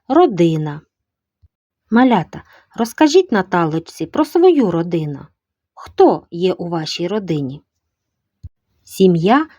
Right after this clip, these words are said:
об'єднує найрідніших людей і складається з батьків та дітей. У сім'ї всі люблять одне одного, піклуються та допомагають одне одному. Дітки,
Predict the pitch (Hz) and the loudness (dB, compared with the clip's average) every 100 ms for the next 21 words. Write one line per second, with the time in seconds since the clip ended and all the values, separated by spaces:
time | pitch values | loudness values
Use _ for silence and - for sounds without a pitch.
0 | _ 190 185 185 208 185 196 202 208 349 | _ -4 -2 0 0 0 -2 0 2 4
1 | 359 320 269 254 226 196 - 190 170 175 | 4 2 2 -4 -4 -8 -6 -8 -4 -6
2 | 160 151 _ _ _ 180 - - 175 175 | -6 -8 _ _ _ -12 -8 -2 0 2
3 | 180 180 - 170 165 175 170 - 226 285 | 2 0 -2 -6 -2 -4 -4 -8 -4 -4
4 | - 170 151 165 - 202 247 226 _ _ | -4 -6 0 -2 0 -2 -2 -4 _ _
5 | _ _ 185 180 190 190 190 202 175 - | _ _ -6 -2 0 0 0 -4 -6 -6
6 | 202 185 214 285 302 311 254 294 262 175 | -2 0 2 2 2 0 0 0 2 0
7 | 165 160 143 147 - - 160 151 143 170 | -2 -6 -10 -14 -16 -12 -10 -8 -6 -2
8 | 285 247 - 143 139 _ _ _ 165 165 | 0 -2 -4 -10 -10 _ _ _ -2 0
9 | 185 262 320 370 226 226 226 220 202 196 | 0 4 4 2 0 0 0 -4 -6 -6
10 | 202 196 190 170 180 180 170 - _ _ | -6 -6 -6 -6 -6 -6 -10 -16 _ _
11 | - _ _ _ - 196 226 - - - | -20 _ _ _ -4 2 2 0 -8 -14